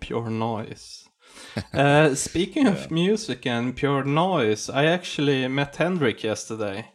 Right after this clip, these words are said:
Speaker 2: Oh.
Speaker 1: Yeah, yeah, we
Speaker 2: How's
Speaker 1: were
Speaker 2: he, uh,
Speaker 1: eating some halloumi and feeling well and,
Speaker 2: <laughs>
Speaker 1: yeah.
Speaker 2: As you do, as you do.
Speaker 1: Yeah, yeah, yeah. Halloumi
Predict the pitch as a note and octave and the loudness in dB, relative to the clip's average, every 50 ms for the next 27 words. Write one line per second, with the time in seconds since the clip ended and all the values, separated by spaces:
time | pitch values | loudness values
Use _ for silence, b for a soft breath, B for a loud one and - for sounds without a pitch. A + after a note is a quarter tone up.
0 | _ _ - - B2 D3 G#2 D2+ - _ _ - _ - - - _ _ - _ | _ _ -4 -2 -2 -2 -2 -4 -8 _ _ -20 _ -20 -20 -20 _ _ -20 _
1 | - C#3+ D#3 E3 E3+ D#3+ D#3 D3+ D3+ D3 C#3+ C#3 C3 C3+ D3 D#3 - - E3 E3 | -6 -4 -2 -2 -2 -2 0 0 0 0 0 -2 0 0 2 2 4 4 4 4
2 | - - - - G#2 G2 - D3 C#3+ C#3+ C#3 C3+ - - E3 D3 C#3 C3+ C#3 C3+ | 4 4 2 2 2 0 0 0 0 -2 -4 -4 -4 -4 -2 0 0 0 -2 -4
3 | C3 B2+ B2 - C#3+ C3+ C#3+ D#3 D#3+ E3+ E3 D3 C3+ C3 A#2+ A2+ A2+ A2+ G#2+ G#2+ | -4 -6 -6 -4 -2 0 2 2 2 2 2 0 0 -2 -4 -4 -2 -2 -2 -2
4 | G#2+ G#2+ G#2+ G#2+ G#2 G2+ G#2 G2+ G#2 G#2 - - - C3+ B2+ B2+ B2 A#2 A#2 A#2 | -2 -2 -2 -2 -4 -6 -8 -10 -12 -14 -14 -10 -8 -6 -6 -4 -4 -6 -4 -4
5 | A#2 A#2+ A#2+ A#2+ A2+ A2+ A2 G#2 G#2 G#2 G#2 G2+ F#2+ G#2 G#2 A2 A#2 - - B | -4 -4 -2 -2 -2 -2 -2 -2 -2 -4 -4 -6 -8 -10 -14 -16 -18 -20 -20 B
6 | B B B B B B B B B B - - - _ - B2+ B2 A#2 G#2+ F#2 | B B B B B B B B B B -12 -12 -10 _ -8 -8 -6 -6 -4 -4
7 | - - G2 F#2 F#2 G2 G#2+ A#2 - - - F2+ - - F#2+ F2+ F#2 G#2 A#2 B2 | -2 -2 -2 0 0 0 0 -2 -4 -8 -8 -6 -4 -4 -4 -4 -4 -6 -6 -8
8 | _ _ B2+ - C#3 D3+ D#3+ D3+ C#3 C3 C3 B2+ B2 B2 B2 A#2+ A#2+ A2+ A2 G#2+ | _ _ -10 -4 -2 0 0 0 0 -2 -2 -4 -4 -4 -4 -4 -4 -4 -4 -4
9 | G2+ - - B2 C#3 C3+ D3 D3 D#3 D3 C3+ B2 A#2+ | -4 -6 -6 -6 -2 -2 0 0 0 -2 -2 -2 -2